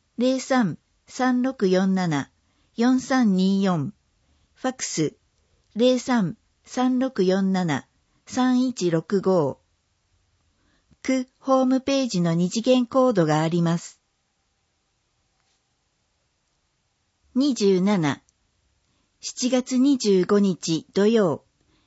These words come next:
隅田川花火大会、市民協賛者募集。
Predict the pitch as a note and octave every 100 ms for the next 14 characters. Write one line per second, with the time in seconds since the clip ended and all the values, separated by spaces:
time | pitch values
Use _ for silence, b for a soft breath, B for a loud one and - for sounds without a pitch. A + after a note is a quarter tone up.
0 | _ - A#3+ B3+ C#4 C4 G#3+ F3 E3 F#3
1 | G3+ B3 C4 C4 C4 A#3+ - D3+ C3 -
2 | _ _ _ - A#3+ B3+ C4 B3+ C#4 C4
3 | B3+ C4+ B3 - D3 D3 D#3+ - F3+ E3+
4 | F3 E3+